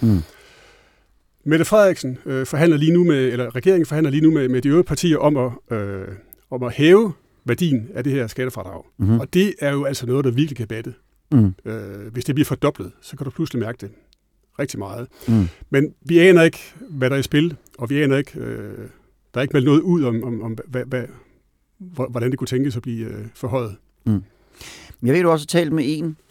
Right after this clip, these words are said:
Speaker 1: øh, tre F'er, som har, simpelthen har lavet et konkret regnestykke, hvor meget mere brændstof kan jeg købe, når jeg får det her forhøjede transportfradrag. Hvad, hvad nåede han frem til?
Speaker 2: Jamen, han kunne købe, øh,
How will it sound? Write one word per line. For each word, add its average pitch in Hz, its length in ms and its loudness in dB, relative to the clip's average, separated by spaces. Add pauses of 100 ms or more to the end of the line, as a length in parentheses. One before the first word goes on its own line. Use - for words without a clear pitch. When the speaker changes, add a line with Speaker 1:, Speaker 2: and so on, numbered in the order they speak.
Speaker 1:
øh, 104 540 2 (100)
tre 123 380 0
F'er, 139 100 -4
som 120 200 -2
har, 117 60 0
simpelthen 127 300 2
har 120 60 2
lavet 120 140 4
et 131 80 -2
konkret 117 500 -2
regnestykke, 117 600 2
hvor 101 180 -2
meget 98 340 0
mere 110 180 0
brændstof 104 640 -6 (540)
kan 104 160 0
jeg 110 140 0
købe, 113 440 0 (220)
når 107 240 0
jeg 104 180 0
får 107 220 -2
det 107 120 -2
her 104 140 0
forhøjede 104 460 2
transportfradrag. 95 840 -2
Hvad, 120 320 6
hvad 101 260 0
nåede 120 200 2
han 120 120 0
frem 120 220 -6
til? 123 160 -10 (680)
Speaker 2:
Jamen, 147 280 6
han 120 160 0
kunne 175 140 0
købe, 180 360 6
øh, 131 440 -2